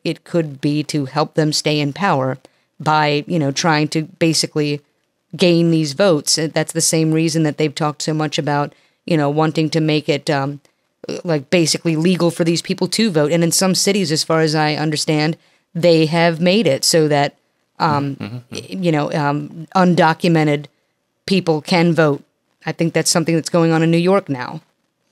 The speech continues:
Speaker 2: I, yeah, I think it is in New York.
Speaker 1: Yeah. So, I
Speaker 2: Uh,
Speaker 1: mean, we
Speaker 2: yeah,
Speaker 1: can
Speaker 2: it's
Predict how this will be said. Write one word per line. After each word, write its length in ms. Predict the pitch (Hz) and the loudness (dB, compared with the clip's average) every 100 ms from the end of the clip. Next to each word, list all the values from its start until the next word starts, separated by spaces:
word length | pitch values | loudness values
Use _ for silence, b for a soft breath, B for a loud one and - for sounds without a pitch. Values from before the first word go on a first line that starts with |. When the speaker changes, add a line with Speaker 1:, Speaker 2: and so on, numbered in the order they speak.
| _ B B B | _ B B B
Speaker 2:
I, 180 | 123 117 | -2 0
yeah, 160 | 104 110 | 0 -2
I 20 | |
think 220 | 107 123 | -2 -6
it 80 | 120 | -6
is 180 | 139 123 | -6 -8
in 120 | 104 | -12
New 80 | 95 | -12
York. 360 | 90 85 82 - | -6 -6 -6 -6
Speaker 1:
Yeah. 240 | 170 147 - | -6 -6 -6
So, 280 | - 151 151 | -4 -2 -2
I 60 | |
Speaker 2:
Uh, 40 | 156 | -4
Speaker 1:
mean, 140 | 151 | -2
we 60 | 151 | -4
Speaker 2:
yeah, 220 | 98 90 | -4 -6
Speaker 1:
can 80 | 98 | -10
Speaker 2:
it's 260 | - - | -14 -16